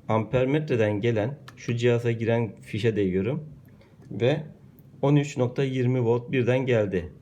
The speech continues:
O zaman demek ki şu cihazda bunun da e, otomatik sigorta olduğunu tahmin ediyorum.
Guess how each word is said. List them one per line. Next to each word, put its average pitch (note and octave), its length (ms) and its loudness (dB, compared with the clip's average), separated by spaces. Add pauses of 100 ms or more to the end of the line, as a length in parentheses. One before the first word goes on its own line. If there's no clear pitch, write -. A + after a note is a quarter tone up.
(1160)
O C#3+ 120 4
zaman C#3+ 420 0 (680)
demek C3 280 0
ki C3 140 -2
şu C#3 320 -2
cihazda G2 680 0 (240)
bunun C3 340 4
da A#2+ 220 0 (480)
e, G2 600 0 (140)
otomatik C3 560 -2
sigorta B2+ 420 0
olduğunu G2 340 0
tahmin G2 360 0
ediyorum. F#2 500 0